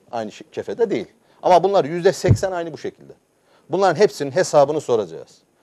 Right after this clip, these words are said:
Öğretmenlerimize, A K P'li olmayan,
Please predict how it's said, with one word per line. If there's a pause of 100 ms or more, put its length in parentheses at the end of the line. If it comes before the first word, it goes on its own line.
(260)
Öğretmenlerimize, (1040)
A
K
P'li
olmayan,